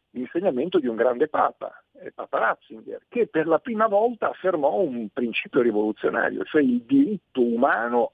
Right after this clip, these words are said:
a non emigrare. Pensate che bello, il diritto umano a non emi-, a poter rimanere, il diritto a rimanere nella propria patria. E, e, e allora questo significa, eh,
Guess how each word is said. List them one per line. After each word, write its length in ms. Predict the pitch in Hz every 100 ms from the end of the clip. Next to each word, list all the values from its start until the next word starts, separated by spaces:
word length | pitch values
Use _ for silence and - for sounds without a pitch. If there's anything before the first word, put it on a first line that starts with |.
| _
a 120 | 127 123
non 420 | 123 151 226 233 -
emigrare. 840 | 311 165 127 104 - - - - _ _ _ _ _ _ _ -
Pensate 240 | - 127 113
che 100 | -
bello, 320 | - 76 107
il 60 |
diritto 300 | 107 147 165
umano 260 | 135 185 180
a 60 | 139
non 240 | 175 196
emi-, 140 | 151 - - - -
a 160 | 123 -
poter 540 | 143 131 202 233 208 _ - _ _
rimanere, 680 | - 131 151 139 135 214 175
il 160 | 135
diritto 580 | 120 135 208 240 - 147
a 40 |
rimanere 500 | 127 120 123 160 202
nella 220 | 147 110 -
propria 400 | 156 160 160 -
patria. 560 | - - - - - - _ _ _ _ _ _ _ - - - _ _ _
E, 240 | 190 180 -
e, 320 | 170 143 - -
e 140 | 185
allora 380 | 233 294 - - - - -
questo 300 | 269 - -
significa, 720 | - 143 214 254 - 113 - _ _ -
eh, 160 | -